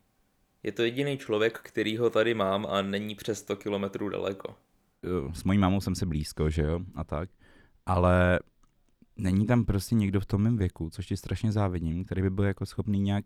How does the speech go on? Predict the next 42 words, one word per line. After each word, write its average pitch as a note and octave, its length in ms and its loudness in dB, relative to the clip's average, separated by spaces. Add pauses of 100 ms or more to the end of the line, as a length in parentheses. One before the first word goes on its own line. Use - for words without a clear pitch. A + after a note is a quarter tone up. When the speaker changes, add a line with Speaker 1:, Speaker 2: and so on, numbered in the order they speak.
(120)
Speaker 2:
s-, - 300 -20 (160)
prostě G2 340 -2
přijít F#2+ 640 -2
a F#2+ 220 -2 (460)
mohli F#2+ 160 4
bychom F#2 200 2
si G#2 100 0
povídat F#2 380 2
a F#2+ 60 0
tak. F#2+ 220 -2 (540)
A F#2 40 2
nemám F#2+ 220 6
to G2 100 4
ani F#2+ 160 4
teďkon F#2+ 300 0
doma, G2+ 200 4
protože D#2+ 360 0
prostě D#2+ 300 -4
tam E2 320 -4
se F2+ 100 -12
spolubydlícíma F2 600 -6
si F2+ 100 -6
moc F2+ 140 -4
nepokecám. F2 600 -4 (840)
A F#2+ 320 2
v - 80 -4
tu A2+ 100 2
chvíli G2 200 4
ta G2+ 80 4
samota G#2+ 260 4
nejhorší, G#2 440 6
že F2 100 4
se F2+ 100 -2
nemůžeš F2 260 2
podělit F2+ 380 2
o F2 40 -8
těch F2 200 -6
svých F#2 240 -4
zážitcích F2 680 0
a E2 80 0
o D#2 80 0
všem, E2+ 360 -2